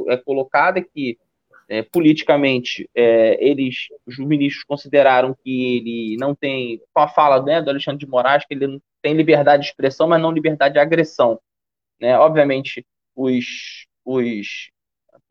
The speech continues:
a Maria Cristina entrou aqui, ela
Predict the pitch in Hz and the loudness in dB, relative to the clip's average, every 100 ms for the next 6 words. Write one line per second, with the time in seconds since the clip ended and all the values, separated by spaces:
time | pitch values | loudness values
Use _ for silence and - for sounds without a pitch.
0 | - 120 123 131 127 139 120 - _ _ | -2 0 4 2 2 4 2 0 _ _
1 | 135 - 143 139 135 139 135 - 208 220 | -12 -8 -6 -6 -2 0 0 -2 -4 -2
2 | 139 151 | 0 0